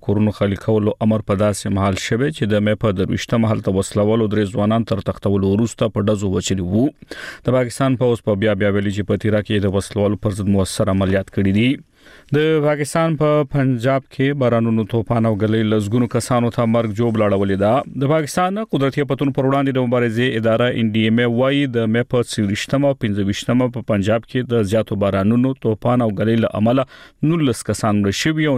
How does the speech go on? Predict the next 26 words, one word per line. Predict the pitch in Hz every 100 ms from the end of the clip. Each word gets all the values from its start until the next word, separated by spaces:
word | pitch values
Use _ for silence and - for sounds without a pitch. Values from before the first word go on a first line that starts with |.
| 117
نوي | 113 110 110
ژوبل | 101 92 101
دي. | 127 156 - - - - - 151
ان | 147
ډي | 156
ایم | 165
ای | 170 151
په | 151 135
اعلامیه | 135 131 143 135
کې | 131
ویلي | 143 147
چې | - 127 107
زیاتره | 117 - 131 117
مرګ | 107 113
ژوبله | 135 147 135
د | 117 113
پخوانیو | - 113 113 123 123 - 107
او | 110 -
کمزورو | 104 104 101 113 139 120 107
ودانیو | 104 107 117 131 -
په | 110
راپریوتو | 98 101 98 98 117 113
کې | 120 104
رامنځته | 98 - 107 -
شوي. | 104 117 143 - - - - -
دا | 131